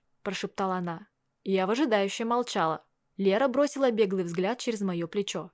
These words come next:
Я тоже моментально обернулась, но в коридоре кроме нас никого не было. "То, что произошло, ужасно!" заговорила Лера, ее голос тут же дрогнул, а из глаз брызнули слезы черного цвета. Девушка явно экономила на качественной косметике. "Ужасное?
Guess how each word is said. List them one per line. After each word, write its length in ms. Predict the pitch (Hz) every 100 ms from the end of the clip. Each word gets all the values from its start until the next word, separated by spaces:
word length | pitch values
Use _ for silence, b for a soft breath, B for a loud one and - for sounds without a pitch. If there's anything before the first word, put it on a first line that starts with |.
| _ -
Я 120 | 339
тоже 240 | 240 196
моментально 520 | 202 202 196 196 196
обернулась, 440 | 190 220 320 370 -
но 60 |
в 80 | -
коридоре 360 | 247 226 311 330
кроме 280 | 294 285 277
нас 240 | 269 -
никого 340 | 208 208 196
не 160 | 208 196
было. 280 | 165 156 160 _ _
"То, 120 | - 220
что 180 | -
произошло, 500 | 226 208 175 175 226
ужасно!" 640 | 285 285 262 - - 175 175 _ _ -
заговорила 500 | 185 208 196 196 180
Лера, 300 | 180 277 277
ее 200 | 196 180
голос 280 | 180 226 -
тут 160 | 202
же 100 | 180
дрогнул, 460 | 165 226 262 254 247
а 120 | 214
из 120 | 202 170
глаз 280 | 185 233
брызнули 420 | 240 247 240 240 233
слезы 340 | 208 214 208
черного 480 | - 190 185 190 190
цвета. 440 | - 180 165 175 _ _ -
Девушка 380 | 170 190 - 185
явно 360 | 175 196 277 277
экономила 460 | 269 262 262 254
на 100 | 214
качественной 520 | 175 170 196 - 190
косметике. 640 | 185 190 175 165 - - - _ _
"Ужасное? 720 | 214 202 196 247 - 294